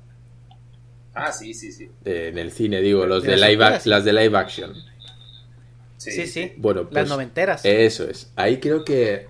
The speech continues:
Speaker 2: Bebop y Rocksteady no salían, pero sí
Speaker 1: Había
Speaker 2: salían,
Speaker 1: Tonka y Raza.
Speaker 2: sí salían los personajes principales. Y ahí
Speaker 1: Sí.
Speaker 2: Splinter, sí, que es, es la rata,
Speaker 1: Sí.
Speaker 2: Splinter no se llamaba Splinter,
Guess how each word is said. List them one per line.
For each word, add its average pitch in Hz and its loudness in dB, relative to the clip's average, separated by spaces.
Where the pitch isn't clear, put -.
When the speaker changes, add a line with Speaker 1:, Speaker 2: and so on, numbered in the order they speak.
Speaker 2:
Bebop 135 0
y 131 2
Rocksteady 117 -4
no 123 -2
salían, 117 -4
pero 98 0
sí - -6
Speaker 1:
Había 131 4
Speaker 2:
salían, 127 0
Speaker 1:
Tonka 113 -4
y 107 -2
Raza. 110 -2
Speaker 2:
sí - -8
salían 120 2
los 123 -2
personajes 98 -8
principales. - -8
Y 107 0
ahí 151 0
Speaker 1:
Sí. 98 0
Speaker 2:
Splinter, 170 -2
sí, 123 -4
que 107 -4
es, - -8
es 101 -8
la 107 0
rata, 123 -6
Speaker 1:
Sí. - -20
Speaker 2:
Splinter 131 -4
no 143 -6
se 139 -8
llamaba 131 -4
Splinter, 143 -8